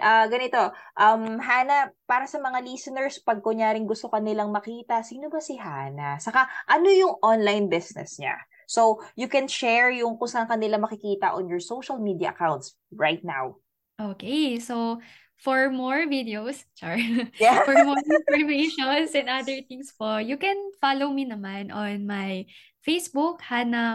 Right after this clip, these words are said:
Speaker 2: Morales. So, it's still the same name. And sa Instagram naman, it's Hana Morales. So, again, if you have more questions naman, we do online briefings. So, no worries. We will explain it to you there.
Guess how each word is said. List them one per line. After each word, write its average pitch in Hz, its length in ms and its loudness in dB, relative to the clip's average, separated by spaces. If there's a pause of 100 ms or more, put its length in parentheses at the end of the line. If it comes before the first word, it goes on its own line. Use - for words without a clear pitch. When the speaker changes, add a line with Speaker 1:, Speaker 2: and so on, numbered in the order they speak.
Speaker 2:
Morales. 220 880 -8
So, - 80 -12
it's 233 160 -8
still 233 160 -8
the 214 160 -6
same 220 240 -8
name. 214 320 -6
And 214 400 -4
sa - 80 -12
Instagram 302 480 -2
naman, 240 320 -4
it's 233 320 -12
Hana 233 320 -4
Morales. 185 720 -10 (320)
So, - 160 -4
again, 240 240 2
if 254 160 -4
you 269 80 -2
have 247 160 -2
more 240 240 -6
questions 233 400 -8
naman, 220 320 -8
we 226 160 -8
do 220 160 -6
online 220 320 -6
briefings. 214 640 -10 (400)
So, 233 480 -2
no 277 160 -2
worries. 233 560 -4
We 233 160 -4
will 220 160 -6
explain 226 400 -10
it 214 200 -14
to 226 40 -10
you 196 400 -10 (560)
there. 170 400 -8